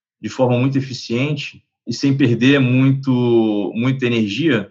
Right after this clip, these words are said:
foi desenvolvido várias baterias lá fora com uma tecnologia diferente. Quais os benefícios que houveram nessa, nessa mudança de baterias,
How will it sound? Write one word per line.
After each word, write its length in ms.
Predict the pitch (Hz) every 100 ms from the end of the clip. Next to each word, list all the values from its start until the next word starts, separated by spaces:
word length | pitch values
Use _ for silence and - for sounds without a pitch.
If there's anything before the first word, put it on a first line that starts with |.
| _
foi 200 | - 156
desenvolvido 600 | 156 170 147 120 160 139
várias 300 | 123 156 156
baterias 880 | 170 165 147 123 127 123 107 - -
lá 200 | 117 113
fora 520 | - 131 156 165 131
com 200 | - 147
uma 120 | 151
tecnologia 680 | 156 160 160 147 127 123 147
diferente. 760 | 135 - 160 139 120 - - _ _ 285 131 -
Quais 220 | 185 180
os 40 | 170
benefícios 1080 | 143 151 135 - 127 113 - 107 95 - _ _
que 160 | _ 120
houveram 480 | 113 101 113 113 110
nessa, 380 | 107 113 120 110
nessa 240 | 117 131
mudança 760 | 123 107 113 123 120 - 101 _ _ _ _
de 120 | - 113
baterias, 540 | 113 120 123 117 -